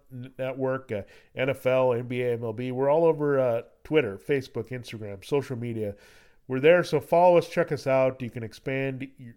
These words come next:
your love of the Locked On Network family here. We've got all kinds of great shows, great interviews, uh, insight, uh, beat reports, uh,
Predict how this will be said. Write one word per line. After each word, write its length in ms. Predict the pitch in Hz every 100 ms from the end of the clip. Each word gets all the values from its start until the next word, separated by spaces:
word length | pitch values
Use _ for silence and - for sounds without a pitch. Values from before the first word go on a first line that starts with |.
| -
your 220 | 117 113
love 340 | 117 123 113 -
of 260 | 113 101 101
the 220 | 95 95 _ _ -
Locked 460 | 113 127 131 - - 110
On 320 | 117 110 113 -
Network 540 | 113 127 139 131 110
family 460 | - 151 156 156 147
here. 340 | 143 151 156
We've 240 | 117 110 - _
got 200 | 120 107
all 180 | 117 131
kinds 200 | - 113
of 60 | 107
great 180 | 104
shows, 420 | - 139 131 135 -
great 300 | 113 104 -
interviews, 720 | 139 147 110 131 135 139 123 107
uh, 140 | 98 - - _
insight, 680 | 160 175 170 175 156 151 151
uh, 200 | 131 117 107 113
beat 180 | 196
reports, 640 | 175 160 160 156 147 -
uh, 140 | 143